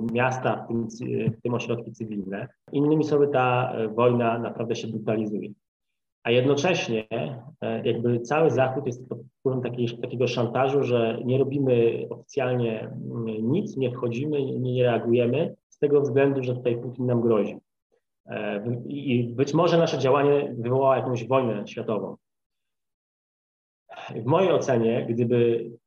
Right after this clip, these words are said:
wojska nato, wyobraźmy sobie, że wojska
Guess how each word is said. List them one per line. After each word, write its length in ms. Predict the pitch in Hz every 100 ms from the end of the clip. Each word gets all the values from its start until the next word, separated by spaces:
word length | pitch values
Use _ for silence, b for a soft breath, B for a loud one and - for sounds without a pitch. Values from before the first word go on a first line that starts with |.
| _
wojska 480 | - 127 190 - 147
nato, 340 | 135 110 107 104
wyobraźmy 360 | 123 175 170
sobie, 200 | - 135
że 140 | 123 123
wojska 480 | 160 165 160 143